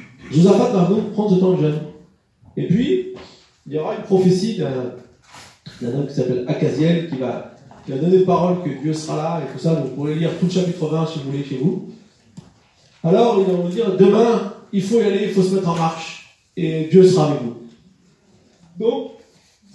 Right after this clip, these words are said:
en verset vingt et un, il dit, puis en accord avec le peuple, il désigna des musiciens qui, couverts d'ornements sacrés, célébraient l'Éternel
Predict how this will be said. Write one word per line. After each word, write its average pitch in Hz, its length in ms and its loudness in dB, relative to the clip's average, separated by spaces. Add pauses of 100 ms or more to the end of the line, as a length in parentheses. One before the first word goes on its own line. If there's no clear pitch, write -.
en 165 80 -2
verset 185 280 4
vingt 185 200 4
et 165 80 2
un, - 260 0 (680)
il 156 80 -2
dit, 175 120 0
puis 262 180 6
en 240 100 2
accord 233 360 2
avec - 140 -2
le 185 120 4
peuple, 190 300 4 (360)
il 180 160 0
désigna 233 400 2
des 208 120 2
musiciens 190 600 0 (160)
qui, 254 260 -2
couverts 277 360 -2
d'ornements 196 340 4
sacrés, - 560 -2 (600)
célébraient 233 420 0
l'Éternel 208 640 0